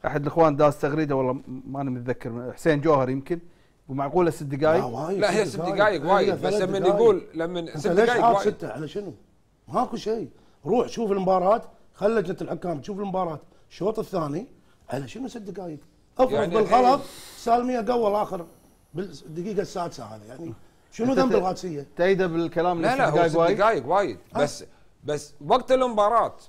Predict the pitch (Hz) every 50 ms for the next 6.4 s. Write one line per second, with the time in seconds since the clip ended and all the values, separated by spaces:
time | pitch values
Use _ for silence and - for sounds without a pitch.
0 | - _ - 117 143 196 240 240 226 196 165 - 185 196 220 233 208 143 - 151
1 | 147 123 101 104 104 127 185 262 277 254 196 214 233 240 - - - - - -
2 | - - 240 - - 233 220 202 185 170 180 185 - 202 185 151 - 175 180 196
3 | 214 214 220 226 240 254 254 160 151 139 - 160 180 214 226 165 - 120 131 127
4 | 139 214 - - - - - - - _ _ _ _ _ _ _ - - 131 175
5 | 196 240 269 254 - - - 277 294 277 254 226 220 240 254 254 - - - 269
6 | 254 233 214 226 220 214 190 160